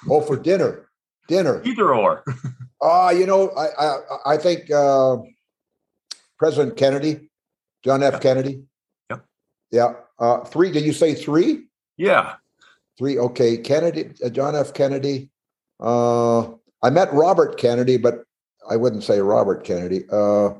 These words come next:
Speaker 1: holy mackerel, that's a good question. Um, uh, Al Kaline, Al
Speaker 2: Yeah.
Speaker 1: Kaline.
Speaker 2: Yeah.
Speaker 1: And I would say, uh, uh, Mickey Mantle.
Speaker 2: Okay, yeah.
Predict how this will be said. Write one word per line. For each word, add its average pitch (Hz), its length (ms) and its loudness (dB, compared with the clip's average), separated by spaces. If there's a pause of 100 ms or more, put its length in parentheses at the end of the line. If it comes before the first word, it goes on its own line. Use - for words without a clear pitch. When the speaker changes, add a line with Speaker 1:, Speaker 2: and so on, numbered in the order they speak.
(280)
Speaker 1:
holy 117 360 2
mackerel, 107 480 0
that's 127 180 0
a 104 60 -8
good 101 200 0
question. 95 540 -2
Um, 113 540 -2 (680)
uh, 120 280 0
Al 175 180 4
Kaline, 175 760 0 (180)
Al 147 180 2
Speaker 2:
Yeah. 139 80 -6
Speaker 1:
Kaline. 151 560 -2 (480)
Speaker 2:
Yeah. 80 120 -12
Speaker 1:
And 139 380 -2
I 135 160 0
would 151 200 -2
say, 143 420 0
uh, 131 800 2 (3500)
uh, 120 220 2
Mickey 165 260 0
Mantle. 123 320 0 (760)
Speaker 2:
Okay, 98 240 -18 (180)
yeah. - 120 -12